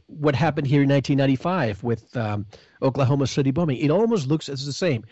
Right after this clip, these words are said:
but in this case, it was a bombing plus the alleged killer went to a little island and killed sixty-nine young, uh, uh, uh,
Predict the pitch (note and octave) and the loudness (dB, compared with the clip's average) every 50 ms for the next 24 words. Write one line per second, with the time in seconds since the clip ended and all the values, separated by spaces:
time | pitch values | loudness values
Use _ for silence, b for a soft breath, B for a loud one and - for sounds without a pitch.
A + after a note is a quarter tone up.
0 | B B B B B B B - A#2+ B2 A#2+ B2+ D#3+ - - - D3+ C#3 B2+ - | B B B B B B B -2 0 0 2 2 0 0 2 2 2 2 2 0
1 | C3 A#2 A#2+ A#2+ G#2+ A2 - - - F#2 - - A#2 A#2 A#2+ C#3+ D#3+ F3 - _ | -2 -2 -2 -2 -4 -6 -8 -8 -10 -4 -2 0 2 2 2 2 0 -2 -2 _
2 | - E3 C3+ C3+ C3 - - _ _ _ _ _ _ - - - _ - B2 A#2 | 0 2 2 2 0 -4 -8 _ _ _ _ _ _ -20 -20 -12 _ -2 0 0
3 | A#2+ A#2 G#2+ A#2 C3 C#3 C#3 B2+ - - B B B B B _ - - E3 D3 | 0 0 0 2 2 2 2 0 -2 -14 B B B B B _ 0 2 4 4
4 | C#3 C3 B2 B2 A#2 B2 B2 A#2 - C3+ B2 A#2+ A2+ A2+ A2+ A#2 C3+ C3 C3 B2 | 6 4 2 2 0 -2 -2 -2 -2 -2 -2 0 -2 -2 0 0 2 2 2 2
5 | - B2+ A#2+ A#2 A2+ A2+ A2 G#2 G#2+ - - B2+ A2 A2 G#2+ A2 - B B B | 0 0 0 2 2 0 -2 -2 -6 -4 -2 -2 0 0 -2 -4 -10 B B B
6 | B B - - - B2 - - - A#2+ A2+ G#2 G#2 G#2+ G#2 G#2 - b b b | B B -6 -2 -2 -2 -2 -2 -4 -2 0 2 2 2 0 0 -4 b b b
7 | b b b b b - A2 G#2+ G#2 G2+ G#2 G2+ - - B2 G#2 G2+ G2+ - A#2+ | b b b b b -4 0 0 0 0 -2 -4 -6 -6 -4 -4 -4 -4 -6 -6
8 | A2+ G2 G2+ A2 A2 | -6 -6 -6 -8 -10